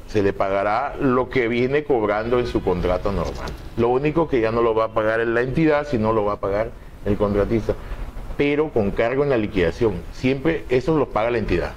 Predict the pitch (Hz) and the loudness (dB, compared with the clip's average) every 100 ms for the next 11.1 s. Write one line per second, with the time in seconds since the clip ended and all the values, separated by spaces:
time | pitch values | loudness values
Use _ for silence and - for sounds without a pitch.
0 | - - 123 143 156 160 156 151 156 - | -12 -4 -2 2 0 2 2 2 0 -10
1 | - - - - 180 208 208 - - 151 | -16 -14 -12 -2 0 0 -2 -8 -4 0
2 | 139 131 131 123 139 123 113 196 214 254 | 2 2 2 0 2 2 2 2 2 2
3 | 190 - - 160 - 202 202 190 - 208 | -4 -2 2 2 2 2 2 0 2 2
4 | 214 190 180 135 135 175 185 - 175 170 | 4 2 2 0 2 2 0 2 0 2
5 | 175 127 156 151 120 151 143 113 170 - | 2 2 2 0 2 2 2 0 -2 -4
6 | - - 117 113 104 127 151 147 113 104 | -12 -2 0 2 2 2 2 2 2 0
7 | 104 92 - 123 175 - - - - - | 0 0 0 0 0 -4 -16 -18 -18 -4
8 | 127 127 101 - - - - - 110 107 | 0 2 0 -4 -12 -16 -16 -4 0 0
9 | 104 107 95 - 104 98 95 92 104 98 | 0 -2 -2 -2 0 2 2 2 0 0
10 | 107 98 135 156 143 120 117 117 170 151 | -2 0 0 0 0 0 0 2 0 0